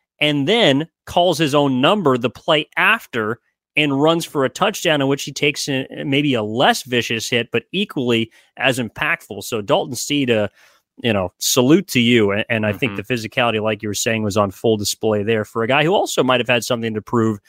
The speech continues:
Speaker 1: as he was not named either, uh, to either of the All I F L second teams, um, or first or second team.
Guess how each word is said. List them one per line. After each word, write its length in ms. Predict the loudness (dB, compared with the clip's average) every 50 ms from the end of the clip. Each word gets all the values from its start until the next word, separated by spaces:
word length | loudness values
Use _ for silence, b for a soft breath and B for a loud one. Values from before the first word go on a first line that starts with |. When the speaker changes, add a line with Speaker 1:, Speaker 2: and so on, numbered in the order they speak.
| b b b b -2
Speaker 1:
as 180 | -2 -2 0
he 60 | -2
was 160 | -2 -2 -2 0
not 220 | 0 -2 -2 -2
named 280 | -2 -4 -4 -4 -6 -8 -6
either, 440 | -4 -4 0 2 2 2 2 0 -6 _ _ _ _ _ _
uh, 160 | -2 0 0 0
to 120 | 0 -2
either 280 | 0 0 2 2 2 2
of 80 | 2 2
the 100 | 0 0
All 220 | 2 2 2 2
I 100 | 2 0
F 160 | -2 -2 0
L 140 | 0 0 0
second 400 | -2 -2 -2 -2 -2 -2 -6 -6
teams, 460 | -4 -2 -2 -2 -2 -4 -8 -12 -14 _ _ _ _ _ _ _ -2
um, 420 | 0 2 2 2 0 -2 -4 -8 _ _ _ _ _ _ _ _ -20 -20 _ _ _ _ -2
or 160 | -2 -2 2
first 280 | 4 4 4 4 4
or 120 | 2 2 2
second 360 | 0 -2 -4 -4 -6 -10 -10
team. 300 | -8 -10 -10 -10 -12